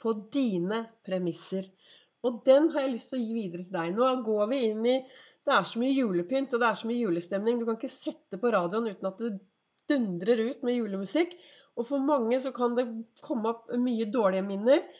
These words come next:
det kan komme opp mye dårlige følelser, men husk da, denne julen er det viktig at du feirer julen på dine premisser.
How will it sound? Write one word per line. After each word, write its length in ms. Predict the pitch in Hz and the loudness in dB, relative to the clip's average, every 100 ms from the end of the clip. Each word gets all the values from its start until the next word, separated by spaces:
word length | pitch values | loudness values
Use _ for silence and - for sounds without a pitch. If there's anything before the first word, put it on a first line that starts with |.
| _ - | _ -16
det 100 | 240 | -4
kan 160 | 254 247 | 0 0
komme 220 | 247 214 | -2 -4
opp 80 | 214 | -4
mye 200 | 196 180 170 233 | -2 -2 -2 4
dårlige 300 | 262 233 247 | 6 6 2
følelser, 420 | 226 - 262 339 - - _ 349 | -4 -2 2 0 0 -20 _ -4
men 140 | 349 | -2
husk 300 | 370 349 - 453 | -2 -6 -6 -6
da, 100 | 349 - _ _ _ _ _ _ 226 320 | -6 -12 _ _ _ _ _ _ 2 4
denne 240 | 269 302 | 6 6
julen 420 | 285 240 269 359 - - | 4 4 2 0 -4 -4
er 120 | 220 | 2
det 100 | 262 | 2
viktig 400 | 311 - - 262 277 _ 185 | 2 -4 -4 -4 -4 _ -10
at 120 | - | -8
du 260 | 185 220 302 330 | -10 0 0 0
feirer 320 | 349 262 269 | 0 2 2
julen 360 | 240 226 311 349 - _ - | 0 2 0 -2 -10 _ -4
på 120 | 233 233 - - 320 | -2 -2 -4 2 6
dine 460 | 285 220 196 262 - - _ | 6 4 4 4 4 -6 _
premisser. 480 | 202 196 170 - 190 | -8 -4 -4 -6 -10